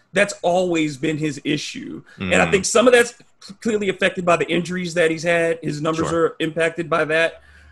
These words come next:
Speaker 1: But do you think he can get to that eighty range this season? Because that's where he has to be.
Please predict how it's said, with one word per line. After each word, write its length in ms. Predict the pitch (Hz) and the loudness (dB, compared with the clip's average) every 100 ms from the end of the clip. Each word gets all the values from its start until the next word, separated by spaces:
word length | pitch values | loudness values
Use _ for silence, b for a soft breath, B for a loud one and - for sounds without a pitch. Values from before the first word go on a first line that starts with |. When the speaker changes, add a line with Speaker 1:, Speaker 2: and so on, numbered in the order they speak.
| b b | b b
Speaker 1:
But 240 | 147 170 | 2 2
do 120 | 151 190 | 2 -2
you 180 | 196 | 0
think 320 | 190 - 226 - | -2 0 -2 -2
he 160 | 202 | -6
can 220 | - 202 | -4 -6
get 240 | 156 - - | -4 -6 -6
to 80 | 240 | 0
that 240 | 175 165 - | 2 2 0
eighty 320 | 185 208 185 | 0 0 0
range 680 | 151 180 233 165 156 - - b b 160 | 0 0 0 0 -2 -8 -16 b b -2
this 200 | 180 - | -2 -2
season? 300 | 202 226 202 | -2 0 0
Because 220 | 208 214 | 0 2
that's 200 | 233 269 | 2 2
where 120 | 262 | 0
he 160 | 214 226 | 2 2
has 320 | 202 240 240 | 2 2 0
to 60 | 196 | -4
be. 460 | 151 220 370 247 | -2 0 0 -2